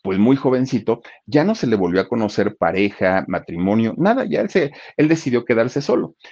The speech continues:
Y resulta que en algún tiempo se lleva a vivir al Costeño a su casa, ¿no? A su amigo.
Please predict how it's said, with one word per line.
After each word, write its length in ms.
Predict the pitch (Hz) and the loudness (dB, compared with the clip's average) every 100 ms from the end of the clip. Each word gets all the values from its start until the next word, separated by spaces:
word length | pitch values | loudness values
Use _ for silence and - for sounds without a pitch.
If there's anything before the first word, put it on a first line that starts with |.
| - - | -20 2
Y 140 | 156 | 6
resulta 440 | 180 180 151 151 | 6 4 -2 -2
que 120 | - 104 | -4 -4
en 60 | |
algún 360 | 92 101 160 165 | -2 -2 -4 -4
tiempo 480 | 151 127 104 120 - | 0 0 2 -2 -4
se 200 | - 95 | -8 -6
lleva 220 | 98 110 | -2 -2
a 20 | |
vivir 300 | 123 98 98 | -2 -2 0
al 120 | 110 | -2
Costeño 500 | 110 90 - 107 120 | -4 -10 -6 -2 0
a 60 | 113 | -2
su 140 | - | -6
casa, 280 | - 247 135 | -4 -2 0
¿no? 200 | 117 - - - - | 2 0 -2 -16 -6
A 100 | 92 | -6
su 140 | - | -2
amigo. 400 | 92 175 226 - | 2 2 0 -4